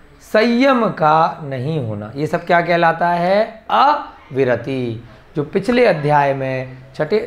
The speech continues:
सातवें अध्याय में आपको कर्मों का आश्रम बताया, वहाँ सातवें अध्याय में क्या बताया? व्रत कैसे लिए जाते हैं,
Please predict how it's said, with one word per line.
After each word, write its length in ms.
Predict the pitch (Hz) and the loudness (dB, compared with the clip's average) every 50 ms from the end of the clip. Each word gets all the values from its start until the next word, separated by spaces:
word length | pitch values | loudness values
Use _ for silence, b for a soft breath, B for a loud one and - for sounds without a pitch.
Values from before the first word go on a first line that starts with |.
| - 165 | -6 -8
सातवें 420 | - 165 156 139 131 - 147 147 | -2 2 2 2 2 0 0 0
अध्याय 400 | 143 135 131 135 135 139 139 135 | 0 -2 -2 -2 0 0 0 0
में 200 | 131 135 135 135 139 | 0 -2 -4 -4 -4
आपको 400 | 131 131 123 120 - - 135 127 | -6 -6 -6 -8 -10 -12 -12 -10
कर्मों 360 | 127 - 131 123 123 123 123 | -10 -10 -10 -8 -8 -8 -10
का 120 | 120 - 127 - - - | -10 -10 -12 -14 -12 -14
आश्रम 360 | 120 120 - - 170 160 170 | -14 -14 -12 -6 -4 -2 0
बताया, 760 | 160 160 156 - 156 156 156 156 156 151 151 151 156 B B B B B B | 0 0 0 4 4 6 6 6 6 6 4 4 2 B B B B B B
वहाँ 160 | - 131 135 139 | -4 -4 -4 -4
सातवें 480 | - - 165 156 165 165 - 202 156 | 0 2 4 4 4 2 0 -4 -4
अध्याय 340 | 143 131 127 135 135 135 135 | -4 -4 -2 -4 -2 -2 -2
में 120 | 139 139 | -4 -4
क्या 180 | 127 156 151 147 | -2 0 0 0
बताया? 300 | 143 143 156 156 160 170 | 0 2 2 2 2 2
व्रत 440 | 143 127 139 180 214 - - 240 214 - | 0 2 2 0 0 0 -4 -8 -6 -4
कैसे 380 | 160 143 135 123 - 151 143 143 | -2 -2 -2 -2 -2 -2 -2 0
लिए 240 | 139 143 139 139 | 0 0 0 2
जाते 360 | 135 135 135 135 135 - 139 135 | 2 2 0 0 0 -2 -2 -2
हैं, 520 | 135 135 139 139 135 135 135 135 135 B | -2 -2 -2 -2 -2 0 -2 -2 -4 B